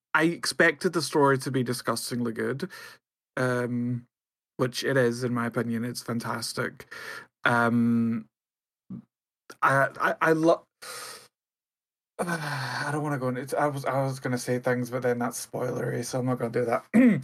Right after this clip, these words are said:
<clears throat> Um, let's just, let's just say twists and turns expected from Yoshi P.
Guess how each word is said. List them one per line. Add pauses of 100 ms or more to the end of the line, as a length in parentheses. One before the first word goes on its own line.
<clears throat>
Um, (1700)
let's
just,
let's
just
say (320)
twists
and
turns
expected
from
Yoshi
P.